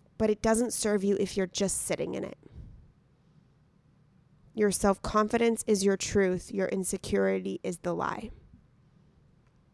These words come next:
So maybe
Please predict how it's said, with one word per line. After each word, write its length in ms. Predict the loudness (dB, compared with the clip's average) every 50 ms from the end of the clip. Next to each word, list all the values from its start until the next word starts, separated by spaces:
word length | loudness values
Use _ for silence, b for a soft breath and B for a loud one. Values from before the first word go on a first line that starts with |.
| _ -20 -18
So 600 | -10 -4 0 4 6 8 8 8 6 4 0 -6 -10 -16 -20 -20 -20 -20 -18 -18 -20 -20 -20 -20 -20 -20 -20 -20 _ _ _ _ _ _ -18 -18 b b b b b b b b b b b b b b b b b b b
maybe 880 | 0 4 6 6 6 6 6 4 2 2 2 2 4 4 2 2 0